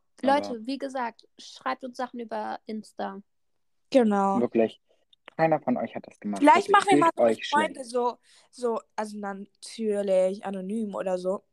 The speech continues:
Speaker 3: aber so, oder halt, dass wir so peinliche Stories erzählen. Wäre voll
Speaker 1: Mhm.
Speaker 3: witzig.
Speaker 1: Ja.
Speaker 3: Ja, ja, lass es mal
Speaker 2: Ja.
Speaker 3: machen. Also schreibt uns bitte einfach mal so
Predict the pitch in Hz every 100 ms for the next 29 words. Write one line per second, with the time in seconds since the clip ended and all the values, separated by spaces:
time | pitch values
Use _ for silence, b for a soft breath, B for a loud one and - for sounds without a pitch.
0 | _ - 196 196 202 202 196 - 202 190
1 | 185 - _ - 208 190 - 208 202 190
2 | 185 - _ _ _ - 208 202 190 -
3 | 196 214 254 403 - 240 - 262 247 269
4 | 269 _ _ _ - b b b b b
5 | _ _ 202 202 - 247 262 - _ _
6 | _ _ _ _ _ _ 247 233 226 -
7 | _ _ _ _ _ _ _ _ _ -
8 | 240 240 277 294 330 359 339 320 294 269
9 | 262 240 254 277 - 330 415 - 359 -
10 | 320 311 277